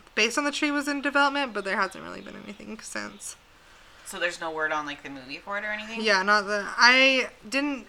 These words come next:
Speaker 1: actually remember to look specifically into the, um, updates on the movie, but that's right. That's just
Speaker 2: See,
Speaker 1: what I
Speaker 2: the
Speaker 1: mean.
Speaker 2: hanging tree a little bit to me looks like the tree outside of the house in The Conjuring.
Speaker 1: Oh, yeah.
Speaker 2: Um, just a little bit.
Speaker 1: Yep.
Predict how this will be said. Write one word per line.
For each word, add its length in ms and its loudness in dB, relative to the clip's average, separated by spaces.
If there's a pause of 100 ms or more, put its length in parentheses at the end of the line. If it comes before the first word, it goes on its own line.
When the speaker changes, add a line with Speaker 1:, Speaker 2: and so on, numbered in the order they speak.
Speaker 1:
actually 340 2
remember 320 -2
to 480 -6 (260)
look 200 -2
specifically 680 0
into 180 0
the, 240 -2 (280)
um, 260 6
updates 380 2
on 80 2
the 40 -2
movie, 260 0
but 340 2 (240)
that's 240 -6
right. 220 -4 (120)
That's 160 -8
just 140 -8
Speaker 2:
See, 80 0
Speaker 1:
what 60 0
I 20 0
Speaker 2:
the 60 0
Speaker 1:
mean. 80 -6 (120)
Speaker 2:
hanging 140 -4
tree 180 -4
a 80 -4
little 160 -6
bit 160 -8
to 140 -6
me 180 -12
looks 260 -10
like 220 -4
the 60 -14
tree 260 -4
outside 280 -2
of 60 -6
the 40 -8
house 260 -6
in 80 -12
The 60 -14 (160)
Conjuring. 640 -10 (720)
Speaker 1:
Oh, 340 12
yeah. 460 8 (180)
Speaker 2:
Um, 380 2 (580)
just 220 -8
a 60 -6
little 220 -2
bit. 280 -2
Speaker 1:
Yep. 260 0